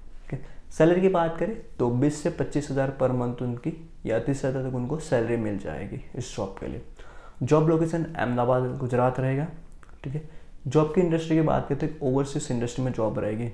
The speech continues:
जो abroad का करते हैं उस industry में उनकी job रहेगी, ठीक है। इस job की और भी details मैं नीचे description में मेंशन कर दूंगा, तो आप एक बार वहाँ पे भी चेकआउट कर लेना। और अगर इस job के लिए आप suitable हो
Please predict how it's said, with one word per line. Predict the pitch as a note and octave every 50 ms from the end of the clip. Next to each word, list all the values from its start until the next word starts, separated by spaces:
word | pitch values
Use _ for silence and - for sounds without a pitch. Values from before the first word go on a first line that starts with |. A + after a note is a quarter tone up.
| - - - -
जो | - A2+ A2+ A2+
abroad | - - - A2+ G#2+ B2+ A2+ A2+ -
का | - - A#2
करते | A2+ A2+ A2 - D#3
हैं | D#3 - - - - - - - - -
उस | - B2 B2 -
industry | B2+ B2 B2 A#2+ - - C3+
में | C3 C#3 D3
उनकी | C#3+ C3+ D3 E3
job | D#3+ - - A#2+ G#2+ - - -
रहेगी, | - - - - - - -
ठीक | C3+ C3
है। | D#3 D#3+ - - - - - - - - - - - - - - - - - - - - - - - -
इस | F#3 - -
job | F#3+ F3 F3+
की | - F#3+
और | - - C3 C3+ C3+
भी | C#3+ D3+
details | D3+ D3 D3 D3+ D3 D3+ D3+ - -
मैं | B2 A#2+ B2
नीचे | A#2+ A#2+ A#2+ A#2
description | A#2+ A#2 A#2 - - C#3 C#3 C#3+
में | D3 D3
मेंशन | D3 C#3 C3+ C3+ - C#3
कर | C3+ C#3 C#3
दूंगा, | C3+ C3+ C3+ C#3+ D#3 D#3 - - -
तो | - - - A#2+
आप | C3 C3 - D3+
एक | D3 D3
बार | D#3 D#3+ E3 D#3+
वहाँ | D#3+ C#3 C3 C3+ D3
पे | - D#3
भी | D3 D3+ D#3+
चेकआउट | D#3 - A#2 G2 A2+ A2 G#2 -
कर | - G#2
लेना। | G#2 F2+ E2+ - -
और | - A#2+ B2 B2
अगर | C3 C3+ D3
इस | E3 D#3+ - - -
job | - B2 A2+ - -
के | - A2+
लिए | A2
आप | G#2+ G#2+ -
suitable | - - - B2 B2 C#3 C#3 C#3+ C#3 C#3+
हो | C#3 D3 E3+ G3+ G3+